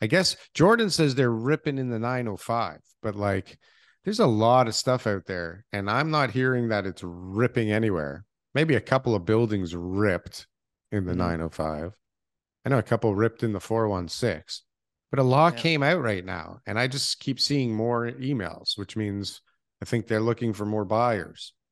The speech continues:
Speaker 2: They're definitely looking for more buyers. So
Speaker 1: Yeah.
Speaker 2: you've heard it here on the Canadian Real Estate Show. Go to precondo dot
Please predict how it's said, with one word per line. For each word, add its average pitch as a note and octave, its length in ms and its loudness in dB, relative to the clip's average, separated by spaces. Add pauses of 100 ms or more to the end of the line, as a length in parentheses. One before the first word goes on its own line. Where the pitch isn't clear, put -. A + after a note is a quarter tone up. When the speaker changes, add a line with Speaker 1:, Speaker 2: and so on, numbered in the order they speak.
(760)
Speaker 2:
They're C3+ 80 -2
definitely A#2+ 380 0
looking A2 200 -6
for B2 100 -10
more A2+ 180 -6
buyers. - 440 -10 (140)
So A3+ 60 -8
Speaker 1:
Yeah. G3+ 280 0
Speaker 2:
you've C3 200 0
heard D#3+ 200 4
it F3 100 0
here D#3 320 0
on C3 120 0
the B2 80 -4
Canadian B2 400 -6
Real A2+ 120 -4
Estate A2+ 260 -12
Show. A2+ 200 -8 (480)
Go D3 220 4
to C#3 180 2 (580)
precondo C3+ 720 2
dot G#2+ 240 -6